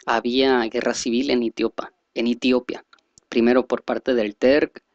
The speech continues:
en la opresión de Etiopía, y entonces las guerras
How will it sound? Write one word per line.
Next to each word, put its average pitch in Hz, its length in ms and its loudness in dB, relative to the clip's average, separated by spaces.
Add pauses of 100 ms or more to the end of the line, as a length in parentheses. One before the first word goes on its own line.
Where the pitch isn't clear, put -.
(180)
en 117 120 -2
la 110 80 2
opresión 123 500 -2
de 123 80 2
Etiopía, 143 420 0
y 127 120 0
entonces 113 460 -4
las 107 160 -6
guerras 117 500 -2